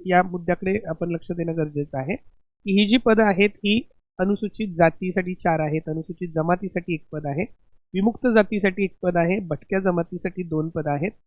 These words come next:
भटक्या जमाती क साठी दोन पदं आहेत आणि भटक्या जमाती ड साठी दोन पदं आहेत. त्याच्यानंतर विशेष मागास प्रवर्ग एक आहे, इतर मागास वर्ग चार पदं आहेत, ही सर्वसाधारण आहेत.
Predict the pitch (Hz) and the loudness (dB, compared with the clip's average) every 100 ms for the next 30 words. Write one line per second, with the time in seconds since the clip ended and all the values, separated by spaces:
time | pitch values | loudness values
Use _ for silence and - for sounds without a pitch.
0 | _ _ - 165 202 190 196 196 214 - | _ _ -12 -4 -2 0 0 0 -2 0
1 | 214 208 208 185 180 175 165 156 175 208 | 0 0 -4 -2 -2 0 0 0 -2 -4
2 | 202 175 151 175 160 147 147 202 156 156 | -4 -4 -4 -6 -4 -6 -6 -6 -4 -4
3 | 160 185 190 165 165 156 139 123 120 - | -6 -8 -4 0 0 0 -4 -4 -8 -14
4 | - - - - 180 220 214 240 214 202 | -20 -20 -20 -8 4 4 6 4 2 4
5 | 220 220 185 190 208 220 208 202 214 - | 2 4 2 2 0 2 2 4 2 2
6 | 190 - 175 196 240 170 165 190 185 170 | 0 2 2 2 0 -4 0 0 0 0
7 | 175 185 165 175 247 - - - 185 170 | -2 -2 -2 0 -2 -4 -14 2 2 4
8 | 160 147 135 160 - - _ _ _ _ | 0 -4 -2 -4 -6 -14 _ _ _ _
9 | _ _ _ _ - 202 240 - 208 214 | _ _ _ _ -6 -2 -2 0 4 4
10 | 208 170 165 151 135 135 | 6 4 2 0 -4 -8